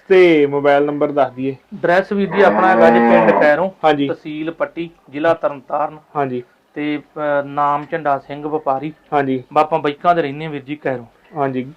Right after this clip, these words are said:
Speaker 2: ਹਾਂਜੀ। ਤੇ ਬਾਕੀ ਕੋਈ ਵੀਰ ਨੇ ਮੇਰੇ ਨੇ ਆਉਣਾ ਦੂਰ ਨੇੜਿਓਂ,
Speaker 1: ਹਾਂਜੀ।
Speaker 2: ਗ੍ਰੈਂਡ ਕੈਰੋਂ ਦੀ ਲੋਕੇਸ਼ਨ ਲਾ ਲੇ।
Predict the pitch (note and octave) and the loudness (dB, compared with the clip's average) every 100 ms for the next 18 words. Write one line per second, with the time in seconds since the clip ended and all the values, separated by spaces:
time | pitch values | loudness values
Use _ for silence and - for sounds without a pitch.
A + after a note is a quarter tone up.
0 | _ _ _ - C#3 C3 B2 _ _ _ | _ _ _ -6 -6 -6 -18 _ _ _
1 | - C#3 C#3 C#3 C3+ D3 D3 D3+ D#3 D3+ | -12 -10 -8 -10 -4 -4 -4 -10 -6 -4
2 | C#3+ D3 C#3+ D3 D3 C#3+ D3 D3 C#3+ D3 | -4 -6 -6 -10 -10 -10 -8 -8 -6 -8
3 | C#3 C#3 C#3 C#3 C#3+ - _ _ C#3+ D3+ | -8 -14 -14 -14 -14 -16 _ _ -8 -2
4 | D3 C#3+ - C#3+ C#3+ C#3+ C#3 C3+ D#3+ D3+ | -2 -2 -2 -4 -4 -12 -10 -12 -6 -4
5 | C3 C#3+ | -4 -4